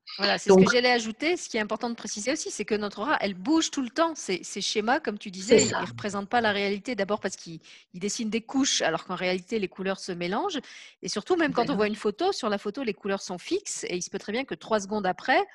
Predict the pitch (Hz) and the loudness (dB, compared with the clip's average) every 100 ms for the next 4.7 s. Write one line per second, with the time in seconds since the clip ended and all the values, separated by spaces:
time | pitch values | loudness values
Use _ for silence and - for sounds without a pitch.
0 | - - _ 175 175 175 202 202 262 302 | -20 -20 _ -2 0 2 4 4 6 4
1 | - 240 208 226 202 196 190 185 - 294 | 2 -2 4 8 8 6 0 -2 2 2
2 | - 185 175 185 - 185 170 - 190 175 | 2 -2 0 -2 -2 -4 -4 -8 -10 -10
3 | 170 160 - 226 285 - 185 175 185 185 | -8 -10 -8 -6 -6 -2 -2 -2 -4 -6
4 | 208 180 175 160 165 269 | -4 -4 -4 -8 -8 -6